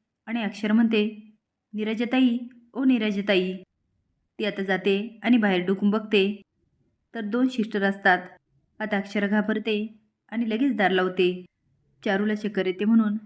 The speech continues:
आदिपती आणि चारुहास पकडतात आणि खुर्चीवर बसवतात आणि विचारतात, "बरं वाटतं का?" आजी पाणी देत म्हणते, "काहीच खाल्लं नाही,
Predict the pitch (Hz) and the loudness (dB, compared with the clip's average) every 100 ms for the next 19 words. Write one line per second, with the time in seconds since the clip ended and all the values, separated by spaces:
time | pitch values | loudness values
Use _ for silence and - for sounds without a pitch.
0 | - _ 202 190 196 214 220 202 214 - | -16 _ -10 -8 -4 -2 -2 -2 -6 -16
1 | _ 220 240 220 190 208 208 190 185 175 | _ -8 -6 -4 -2 -4 -4 -4 -2 0
2 | 175 170 170 _ _ _ _ _ - 226 | 0 0 -4 _ _ _ _ _ -4 -4
3 | 233 208 254 233 208 202 190 190 185 - | -2 -2 0 0 0 -2 0 0 -2 -8
4 | _ _ _ 208 233 220 208 202 220 214 | _ _ _ -8 -6 -4 -4 -2 0 0
5 | 214 - _ - 220 254 226 - 185 202 | -4 -14 _ -12 -4 0 0 -2 -4 0
6 | 247 - - _ _ _ _ 196 185 220 | -2 -4 -18 _ _ _ _ -4 -2 0
7 | 190 185 196 196 226 220 208 214 - _ | 0 0 -2 0 -2 0 -2 -4 -14 _
8 | 220 240 - 202 180 180 175 175 | -8 -6 -2 0 0 -2 -4 -8